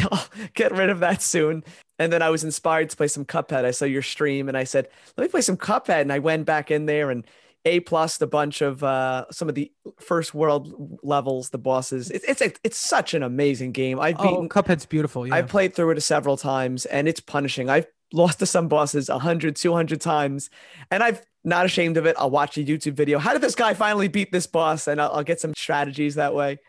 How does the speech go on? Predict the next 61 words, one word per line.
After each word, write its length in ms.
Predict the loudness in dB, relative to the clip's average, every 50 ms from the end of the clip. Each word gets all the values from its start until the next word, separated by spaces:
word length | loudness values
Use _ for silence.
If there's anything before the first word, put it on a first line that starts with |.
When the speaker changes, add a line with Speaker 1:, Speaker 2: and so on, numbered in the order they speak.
| _ _
Speaker 2:
Yeah, 240 | -4 0 2 4 4
I 80 | 4 6
watched 260 | 6 4 2 2 0
the 60 | -2
speed 360 | -2 -2 -2 -2 0 0 2
run 360 | 2 4 4 4 2 0 0 0
where 180 | 0 0 0
some 300 | 0 -2 -2 -2 -2 0
people 320 | 0 -2 -2 -2 -4 -4 -2
take, 240 | 0 0 0 0
where 160 | -2 -2 0 0
they 100 | 0 0
take 240 | 0 0 0 0
no 160 | 2 2 2 2
hits, 560 | 2 2 0 0 -2 -6 -12 -14 -14 -16 -18 _ _ -10
and 200 | -8 -6 -4 -6
it's 160 | -6 -8 -6
crazy 500 | 0 2 2 2 2 2 -2 -6 -8 -10
how 240 | -10 -6 -4 -4 -2
Speaker 1:
Yep. 120 | -2 -2
Speaker 2:
you're 100 | -2 0
able 280 | 2 2 2 2 0 0
to 140 | 0 -4
play 260 | -6 -2 0 0 2 2
that 180 | 2 0 0
game 240 | 0 -2 -2 -2 -2
without 280 | 0 0 0 0 -2 -2
ever 220 | -2 0 0 2 0
getting 360 | 0 0 0 0 0 -4 -6
hit. 380 | -4 -2 -2 -2 -2 -4 -8 _ _ _ _ _ _ _ _ _
And 120 | -2 2 2
then 120 | 4 4
there's 180 | 4 4 4 2
the 60 | 0
people 280 | 0 0 0 2 2 4
that 200 | 4 4 4 4
take 200 | 2 2 2 2
hits 260 | 4 2 2 2 0
because 260 | -4 -4 -2 -2 -2
it's 120 | -2 -2 -4
a 60 | -4
speed 220 | -2 -2 -2 0
run. 140 | 0 0 -2
You're 100 | -2 -4
just 120 | -4 -2 -2
like, 140 | -2 -2
"You 60 | -2 -2
just 220 | -2 0 0 2
deal 100 | 2 2
with 120 | 2 2 0
it. 120 | -4 -4 -4
It's 160 | -4 -4 -2
okay." 500 | -2 -2 0 0 0 0 -2 -4 -6 -4 -2
But 160 | -2 0 4
they, 120 | 6 6
they 300 | 6 6 4 2 4 4
memorize 500 | 4 4 2 2 4 4 4 2 2 2
the 80 | -2 -4
patterns 360 | -2 -2 -2 -2 -2 -6 -8
so 140 | -6 -6 -4
well. 360 | -2 0 0 0 0 -2 -6